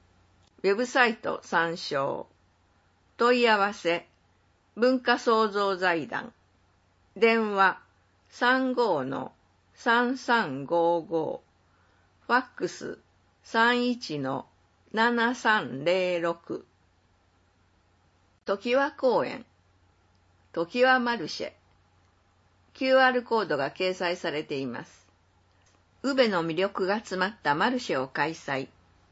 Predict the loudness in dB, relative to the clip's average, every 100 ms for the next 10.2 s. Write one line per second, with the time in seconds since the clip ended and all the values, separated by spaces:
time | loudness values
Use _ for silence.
0 | _ _ _ _ _ _ 0 4 4 4
1 | 0 0 -2 0 4 4 4 0 -2 -2
2 | -2 -2 -2 -2 -2 -4 -6 _ _ _
3 | -8 -8 -6 -4 -2 -2 0 0 -2 -10
4 | _ _ 0 0 4 2 2 0 0 -2
5 | 0 -2 -2 -4 -2 -4 2 2 2 -4
6 | -4 -4 -6 -8 -10 _ _ _ _ _
7 | _ _ _ _ _ _ -2 -2 -4 -6
8 | -6 -12 _ _ _ _ _ _ -10 -2
9 | 0 0 -2 -4 -4 -2 2 0 -2 -6
10 | -6 -6